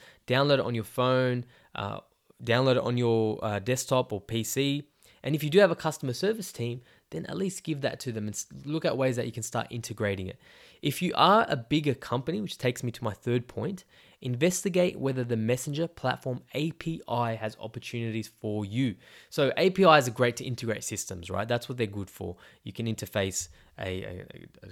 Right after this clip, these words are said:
an accounting system with a marketing automation system, with a job board system, whatever. And if you're a bigger company, it might be worth you checking that out. Now, they're currently rolling access out in beta, so you do have to apply.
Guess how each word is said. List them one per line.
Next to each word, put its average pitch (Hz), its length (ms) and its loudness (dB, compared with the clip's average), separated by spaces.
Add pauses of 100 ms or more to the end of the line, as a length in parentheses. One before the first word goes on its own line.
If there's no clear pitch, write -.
an - 80 -14
accounting 143 480 2
system 127 640 0
with 95 240 -6
a 90 300 -8
marketing 139 400 0
automation 139 460 -2
system, 117 600 -2
with 95 160 -6
a 92 140 -6 (100)
job 139 260 2
board 135 180 2
system, 120 400 -4
whatever. 98 320 -2
And - 420 -12
if 113 100 -8
you're 127 80 2
a 113 40 0
bigger 135 260 0
company, 113 480 -6
it 107 80 -8
might 101 320 -4
be 107 120 -4
worth 98 440 -2 (260)
you 107 80 -8
checking 98 380 -6
that 95 180 -4
out. 95 180 -4
Now, 101 200 -2
they're 98 180 -4
currently 120 380 -2
rolling 107 440 -2 (300)
access - 420 -4
out 104 180 -4
in 95 100 -10
beta, 117 380 0
so - 120 -8
you 98 60 -4
do 101 140 -8
have 95 140 -12
to 98 100 -8
apply. 143 500 -4